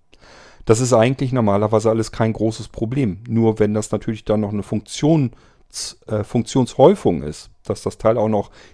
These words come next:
irgendwelche Dateien löschen kann und so weiter, dann kann das eben potenziell gefährlich sein. Und da muss ich einfach wissen, will, ist das ein Programm, was das kann, wo ich aber weiß, dass es das kann, dann kann ich's freigeben im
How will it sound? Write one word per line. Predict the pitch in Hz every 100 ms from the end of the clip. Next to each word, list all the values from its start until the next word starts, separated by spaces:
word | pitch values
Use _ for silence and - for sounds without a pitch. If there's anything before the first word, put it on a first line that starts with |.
| -
irgendwelche | 113 110 101 90
Dateien | 92 - 98
löschen | 95 156 -
kann | 95 92
und | 87
so | - 82
weiter, | 73 - - - - - - -
dann | 101 101 -
kann | - 110
das | 117 139
eben | 104 117
potenziell | - 123 135 123 - 92 95
gefährlich | 117 - 139 113 -
sein. | 87 80 87 _ _ _ _
Und | - 113 110 - - -
da | - 98
muss | 123 147
ich | 113
einfach | 110 95
wissen, | 98 110 - 226 - _ - _ _ _ _ _ _ -
will, | 107 120 160
ist | 180 -
das | - -
ein | 123
Programm, | - 113 123 147
was | 127 113
das | 113 -
kann, | - 123 185 202
wo | 123
ich | 123
aber | 117 107
weiß, | 110 147 -
dass | 156
es | 151
das | - 147
kann, | - 170 226 - - - -
dann | 101
kann | 98 110
ich's | 98
freigeben | - 92 101 120 135 165
im | - 156 170 165